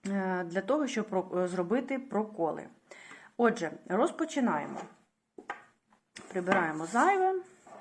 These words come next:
беремо наш, е, лист картону і малюємо коло приблизно радіусом десь три-чотири сантиметри.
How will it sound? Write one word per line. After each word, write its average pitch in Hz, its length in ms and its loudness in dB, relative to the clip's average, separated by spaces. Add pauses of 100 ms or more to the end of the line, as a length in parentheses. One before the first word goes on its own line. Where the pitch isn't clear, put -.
(560)
беремо 196 440 2
наш, 175 380 -2 (500)
е, 170 240 -2
лист 185 440 -2 (460)
картону 330 680 2 (580)
і 415 300 4
малюємо 226 840 2 (400)
коло 240 600 4 (440)
приблизно 226 760 2
радіусом 359 960 4
десь 240 460 2 (120)
три-чотири 302 1200 0
сантиметри. 214 920 -2